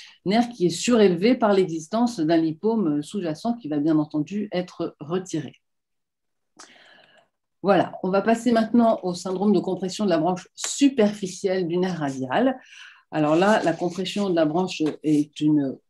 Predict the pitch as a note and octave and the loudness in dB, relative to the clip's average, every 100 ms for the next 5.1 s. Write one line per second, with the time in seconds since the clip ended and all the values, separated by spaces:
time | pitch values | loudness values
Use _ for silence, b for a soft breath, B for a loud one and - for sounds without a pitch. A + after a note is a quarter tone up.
0 | _ _ - F#3 F3 C#3+ A#2 D#3 D#3 F3 | _ _ -2 4 4 2 -6 -2 -2 0
1 | F3+ F3 F3 - - D3+ - D#3 B3 B3+ | 0 2 2 0 -6 -10 -4 0 0 0
2 | D#3 B B _ D#3+ D#3+ G3+ G#3 G#3+ G#3+ | -2 B B _ -6 2 2 2 2 2
3 | A3 A3+ - G#3 A3+ G3 E3+ F3 F3 D#3+ | 4 2 4 4 4 2 0 -4 -2 0
4 | F3 G3 F3+ C#3+ D#3+ G3 G3+ E3 D#3 C#3+ | 0 -2 -2 -4 -2 -2 0 -2 -4 -4
5 | G3+ | -4